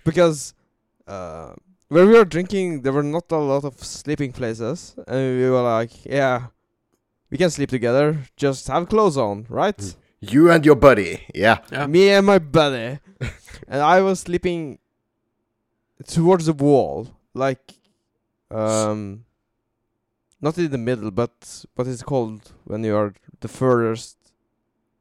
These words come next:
Speaker 1: from the bed?
Speaker 2: Well, there's, like, this, you have, um, your buddy on the outside, and then you have you, and then there's the wall. So you're squished
Speaker 1: Yeah.
Speaker 2: in between your buddy and the wall.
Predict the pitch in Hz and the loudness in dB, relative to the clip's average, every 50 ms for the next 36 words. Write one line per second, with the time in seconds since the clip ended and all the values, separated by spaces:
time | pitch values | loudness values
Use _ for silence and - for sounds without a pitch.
0 | _ _ _ - 117 110 107 104 95 107 98 101 113 135 - _ _ _ _ _ | _ _ _ -8 -8 -6 -6 -4 -4 -4 -4 -4 -6 -10 -16 _ _ _ _ _
1 | _ _ _ _ _ 120 127 143 139 123 87 117 143 147 139 135 - 143 143 135 | _ _ _ _ _ 2 4 4 4 4 2 2 4 4 4 4 2 4 4 4
2 | 127 - 131 131 123 117 - - _ _ _ _ _ _ - 110 120 123 127 123 | 4 4 4 4 4 2 0 -10 _ _ _ _ _ _ -2 0 2 4 6 6
3 | 120 117 107 98 95 92 92 104 76 90 95 95 92 90 87 85 85 _ _ _ | 6 4 2 -2 -8 -12 -10 -8 -4 -2 0 0 0 0 -2 -4 -8 _ _ _
4 | _ _ _ _ _ _ _ _ - 113 110 92 117 113 120 127 156 170 196 185 | _ _ _ _ _ _ _ _ -2 -2 0 4 6 6 6 8 8 6 6 4
5 | - - _ - - 98 95 98 - - - 113 127 127 - - - 147 151 160 | 2 -6 _ -8 -6 -4 -2 -2 -2 0 0 0 0 0 0 0 4 4 4 4
6 | 156 - - - 101 101 98 101 98 101 98 98 95 95 90 90 98 117 139 160 | 4 0 -4 -6 -4 -2 -2 -2 -2 -2 -2 -4 -4 -4 -4 -4 -2 -2 -2 0
7 | 180 185 190 _ _ _ _ _ _ _ - 92 95 101 104 104 98 92 85 101 | -2 -4 -8 _ _ _ _ _ _ _ -10 -6 -4 -4 -2 -4 -4 -4 -4 -2
8 | 95 95 - - - 104 98 98 90 76 - - - - - 110 120 135 135 123 | -2 -2 -2 -4 -2 0 2 2 2 2 0 -6 -10 -6 -2 2 4 4 4 2
9 | - - - 127 127 123 127 120 98 - 110 107 104 104 - - 110 107 107 104 | 0 0 2 2 2 2 0 -4 -6 -4 -4 -4 -4 -4 -4 -2 -2 0 0 0
10 | 101 101 98 87 104 104 104 104 101 - - 98 95 98 107 113 92 - - - | 0 0 0 2 2 2 2 2 0 -2 -4 -4 -2 2 2 2 2 2 -2 -10